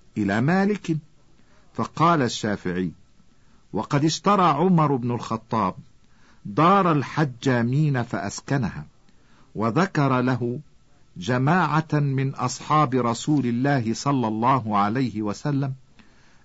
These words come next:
اشتروا دور مكة وجماعة باعوها. قال إسحاق: قال الله عز وجل: "سواء العاكف فيه والباد".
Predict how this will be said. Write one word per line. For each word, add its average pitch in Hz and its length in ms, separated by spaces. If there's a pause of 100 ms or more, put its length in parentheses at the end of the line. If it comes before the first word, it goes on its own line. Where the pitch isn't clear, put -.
(120)
اشتروا 151 580
دور 127 500
مكة 160 400 (560)
وجماعة 127 840
باعوها. 98 800 (480)
قال 98 260
إسحاق: 127 500 (840)
قال 147 220
الله 135 500
عز 123 280
وجل: 127 500 (580)
"سواء 143 540
العاكف 135 760
فيه 131 460
والباد". 127 480